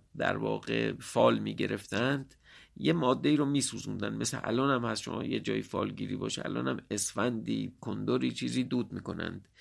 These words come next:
به اونم می‌گفتند هراقه. حالا اینجا در واقع احتمالاً یکی از همین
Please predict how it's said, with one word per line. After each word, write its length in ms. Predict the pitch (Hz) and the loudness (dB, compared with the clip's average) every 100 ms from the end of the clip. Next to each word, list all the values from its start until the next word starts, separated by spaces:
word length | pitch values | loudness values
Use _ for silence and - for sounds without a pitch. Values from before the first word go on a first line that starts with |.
| - - - | -20 -20 -6
به 140 | - 143 | 4 4
اونم 400 | - 196 170 160 | 6 6 6 6
می‌گفتند 760 | 143 139 120 - 135 139 - - | 4 2 2 2 4 4 -2 -4
هراقه. 680 | 98 90 92 92 95 92 - _ _ _ _ _ - | 2 6 6 6 2 0 -6 _ _ _ _ _ -12
حالا 320 | - 139 139 - | 2 8 8 8
اینجا 760 | - 123 120 131 143 143 - - 139 | 0 -4 2 4 6 4 -2 -10 -6
در 200 | 95 95 | -2 0
واقع 560 | 110 - 127 131 135 - - - - | 0 0 0 0 0 -4 -16 -20 -10
احتمالاً 380 | - - 110 123 | -6 -2 0 2
یکی 320 | 131 135 127 | 4 2 2
از 140 | 113 117 | 0 2
همین 320 | 113 131 - | -2 -4 -8